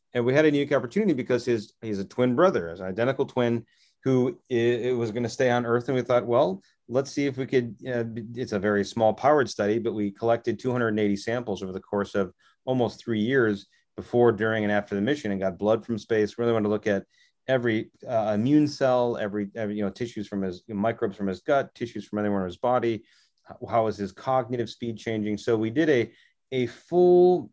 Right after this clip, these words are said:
molecular and behavioral and physiological workup of what happens to the body for the, the, the longest ever nasa mission, actually, with the, and still is.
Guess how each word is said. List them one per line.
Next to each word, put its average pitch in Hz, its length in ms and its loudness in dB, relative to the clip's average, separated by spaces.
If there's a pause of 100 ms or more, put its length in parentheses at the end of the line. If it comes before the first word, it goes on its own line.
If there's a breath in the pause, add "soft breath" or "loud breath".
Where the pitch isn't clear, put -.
molecular 135 760 0
and 113 120 0
behavioral 123 640 0
and 98 200 0
physiological 113 800 2
workup 107 440 2 (480)
of 104 160 0
what 113 180 2
happens 107 320 2
to 92 40 -16
the 98 60 -6
body 98 400 2
for 95 140 -8
the, 98 200 -4
the, 104 280 0
the 101 140 2
longest 104 420 0
ever 101 180 2
nasa 98 360 0
mission, 110 260 -2
actually, 90 280 -8
with 101 200 -6
the, 95 260 -4
and 95 140 -6
still 104 220 2
is. 101 240 0